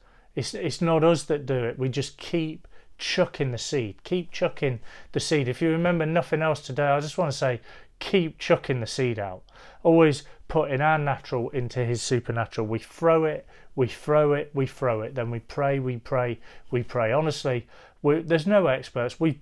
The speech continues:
bumbled through conversations in the natural,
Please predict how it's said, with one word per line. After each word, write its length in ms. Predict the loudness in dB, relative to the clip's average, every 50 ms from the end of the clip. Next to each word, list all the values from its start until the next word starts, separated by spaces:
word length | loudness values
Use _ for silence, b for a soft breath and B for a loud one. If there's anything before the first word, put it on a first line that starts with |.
| -10 0 6
bumbled 540 | 10 10 10 10 6 4 2 2 0 -2 -4
through 260 | -6 -6 -4 -4 -4
conversations 960 | -4 -4 -6 -6 -4 -6 -6 -4 -4 -4 -6 -6 -8 -10 -10 -10 -12 -12 -14 B B B B B B -4
in 160 | 0 2 2
the 80 | 4 4
natural, 560 | 2 2 0 -2 -6 -6 -6 -6 -6 -8